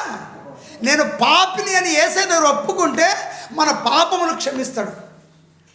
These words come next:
మరి ఆ స్త్రీ ఒప్పుకున్నదా? ఆమెకు తెలియదు అప్పటి వరకు ఈయన యేసయ్య అని,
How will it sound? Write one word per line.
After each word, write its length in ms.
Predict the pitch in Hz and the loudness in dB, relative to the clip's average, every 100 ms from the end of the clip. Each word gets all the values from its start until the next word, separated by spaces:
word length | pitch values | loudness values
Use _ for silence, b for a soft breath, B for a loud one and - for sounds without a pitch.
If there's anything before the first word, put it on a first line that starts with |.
| _ _ _ B B B 269 | _ _ _ B B B 0
మరి 140 | 277 | 2
ఆ 100 | 285 | 2
స్త్రీ 340 | 214 - 339 | 0 0 2
ఒప్పుకున్నదా? 1000 | 339 294 294 285 285 262 240 240 262 - - - _ _ _ _ _ _ _ _ _ _ _ _ _ _ _ _ _ _ 202 | 4 4 2 -2 -2 0 2 2 2 -2 -12 -20 _ _ _ _ _ _ _ _ _ _ _ _ _ _ _ _ _ _ -2
ఆమెకు 280 | 240 247 | -2 0
తెలియదు 320 | 220 233 311 302 | 0 2 4 2
అప్పటి 240 | 277 285 | 0 0
వరకు 280 | 269 233 - - - - _ _ _ _ b b b | 0 0 -6 -16 -20 -20 _ _ _ _ b b b
ఈయన 180 | 214 269 | -2 0
యేసయ్య 580 | 269 226 254 294 311 311 | 2 4 4 4 2 2
అని, 380 | 262 254 302 | 2 0 -4